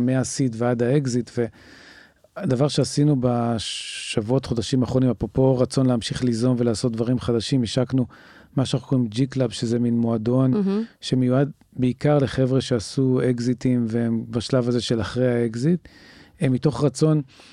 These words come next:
Speaker 1: להמשיך ולעבוד ולהיות עם היזמים האלה גם אחרי האקזיט, ואולי עד החברה הבאה, או
Speaker 2: מהמם.
Speaker 1: עד שהם בעצמם יהיו משקיעים, או גם וגם, whatever. אבל אני חושב שבאמת ל-, ל-, זה גם כן מקום מאוד מאוד מעניין לראות בו, ואחד הדברים, אני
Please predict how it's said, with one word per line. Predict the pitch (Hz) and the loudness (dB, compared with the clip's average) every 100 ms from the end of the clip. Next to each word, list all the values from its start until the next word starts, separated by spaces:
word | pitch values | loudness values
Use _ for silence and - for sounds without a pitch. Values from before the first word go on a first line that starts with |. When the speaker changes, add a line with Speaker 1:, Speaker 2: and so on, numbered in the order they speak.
| - - | -14 -2
Speaker 1:
להמשיך | 135 120 - 165 - | 0 0 2 0 2
ולעבוד | 135 139 127 113 143 120 | 2 2 2 2 0 0
ולהיות | 120 127 135 135 | 0 2 0 0
עם | 139 | 0
היזמים | 139 135 117 123 135 135 | 2 2 2 2 2 2
האלה | 131 127 | 2 2
גם | 123 | 2
אחרי | 120 - 135 | 0 0 2
האקזיט, | 135 131 117 123 113 | 2 2 0 -2 -2
ואולי | 123 - - 156 143 | -4 -4 0 2 4
עד | 127 | 2
החברה | 127 127 110 120 | 0 -2 0 0
הבאה, | 117 113 143 147 | 2 2 2 4
או | |
Speaker 2:
מהמם. | 101 120 | 4 2
Speaker 1:
עד | 113 | 0
שהם | - 127 123 | -2 0 0
בעצמם | 113 131 127 | 0 0 0
יהיו | 127 | 2
משקיעים, | 120 - - 120 110 | -2 -2 -2 -2 -2
או | |
גם | 110 117 | -2 -2
וגם, | 107 110 120 110 | -2 -4 -4 -2
whatever. | 113 123 147 185 - - - - - - - 123 | -2 0 2 2 0 -12 -20 -20 -20 -20 -4 0
אבל | 123 | 0
אני | 120 | 2
חושב | 170 | 2
שבאמת | 151 156 147 | 4 2 4
ל-, | 135 110 - | 0 0 -2
ל-, | 131 123 120 117 113 - - - - - | -2 0 0 0 -4 -8 -20 -20 -16 -6
זה | 113 120 | -2 0
גם | 139 165 | 2 2
כן | 180 147 | 4 2
מקום | 123 147 | 2 2
מאוד | 135 131 | 4 2
מאוד | 139 139 | 2 2
מעניין | 127 127 131 | 2 2 2
לראות | 120 131 131 | 2 2 2
בו, | 120 | 0
ואחד | 113 104 139 | 0 0 0
הדברים, | 143 117 127 139 | 0 2 2 2
אני | 123 | 2